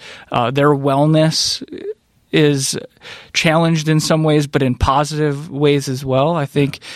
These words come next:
So removing that and, and not having something to supplement or replace that, it can be absolutely huge.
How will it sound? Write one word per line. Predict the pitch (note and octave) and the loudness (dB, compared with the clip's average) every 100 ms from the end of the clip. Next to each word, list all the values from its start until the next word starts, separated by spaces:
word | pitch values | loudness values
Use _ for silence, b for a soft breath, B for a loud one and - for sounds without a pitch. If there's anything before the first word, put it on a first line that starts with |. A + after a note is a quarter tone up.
| B | B
So | - D3 | 2 2
removing | C3+ C3+ C#3 D#3+ E3 F3+ | 4 4 6 4 4 2
that | F3+ F3 E3+ - | 4 2 2 0
and, | D3 - | -2 0
and | C#3 C#3 - B B | 0 0 -2 B B
not | D#3 D3 - | 2 2 -2
having | E3 D3 C#3+ | -8 -8 -8
something | - C#3+ C#3 C3+ | -8 -8 -8 -8
to | C3 | -8
supplement | - D#3 - D3 D3 C#3 - | -4 -4 -2 -2 0 -2 -2
or | C3+ C3 | -4 -4
replace | C3 - C#3+ D3+ | -4 -2 -2 0
that, | F#3 E3+ F3+ B B B | 0 0 -2 B B B
it | D#3 D3+ | 0 2
can | E3 D#3+ | 2 2
be | C#3+ - | 0 -2
absolutely | C#3+ - B2 C3 C#3 C3 | -4 -4 -4 -2 -4 -6
huge. | B2+ B2+ - - - | -6 -6 -4 -4 -4